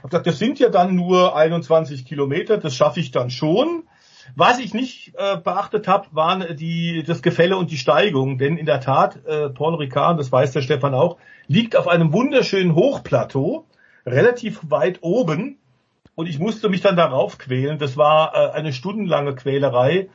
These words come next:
und, äh, ich hab's verflucht. Das Runterfahren dann nach dem Grand Prix war wunderbar, aber das war ein besonderes Erlebnis und das verbinde ich mit Paul Ricard.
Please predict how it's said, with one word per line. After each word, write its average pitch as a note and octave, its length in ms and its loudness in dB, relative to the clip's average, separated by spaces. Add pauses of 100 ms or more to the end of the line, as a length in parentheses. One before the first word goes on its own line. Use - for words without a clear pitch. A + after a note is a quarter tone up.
(360)
und, D#3 320 2
äh, D3+ 140 4
ich D3 160 0
hab's - 240 -4
verflucht. D#3+ 600 -2
Das C3+ 140 -6
Runterfahren A3+ 680 0
dann G3 160 -4
nach F#3 240 -6
dem G3 180 -10
Grand E3+ 300 -6
Prix F3 160 -4
war C3+ 180 2
wunderbar, D3 560 2 (240)
aber D3 160 0
das C#3 180 -4
war D3 100 2
ein C#3+ 100 -4
besonderes C#3 420 -2
Erlebnis C3 540 -2
und C#3 180 -2
das C#3 140 2
verbinde D#3 340 4
ich C3+ 80 2
mit C3+ 160 -2
Paul C#3+ 200 4
Ricard. C3+ 440 4